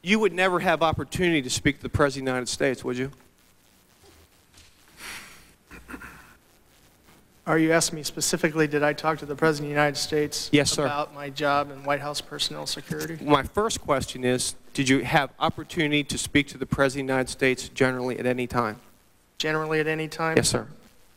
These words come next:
Speaker 1: Sir?
Speaker 2: Generally at any time? No.
Speaker 1: Yes, sir. N-, no?
Speaker 2: If generally,
Speaker 1: Did
Speaker 2: I,
Speaker 1: you
Speaker 2: I,
Speaker 1: at any
Speaker 2: I haven't
Speaker 1: time during the term you were at the White House, did you ever have occasion to speak to the President?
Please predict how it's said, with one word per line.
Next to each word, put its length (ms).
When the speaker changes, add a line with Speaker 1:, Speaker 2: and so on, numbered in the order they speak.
Speaker 1:
Sir? 220
Speaker 2:
Generally 540
at 80
any 220
time? 400
No. 60
Speaker 1:
Yes, 100
sir. 140
N-, 160
no? 280
Speaker 2:
If 180
generally, 640
Speaker 1:
Did 160
Speaker 2:
I, 60
Speaker 1:
you 40
Speaker 2:
I, 20
Speaker 1:
at 80
any 180
Speaker 2:
I 40
haven't 120
Speaker 1:
time 280
during 180
the 60
term 480
you 120
were 100
at 100
the 60
White 200
House, 360
did 160
you 120
ever 260
have 180
occasion 400
to 80
speak 300
to 80
the 80
President? 420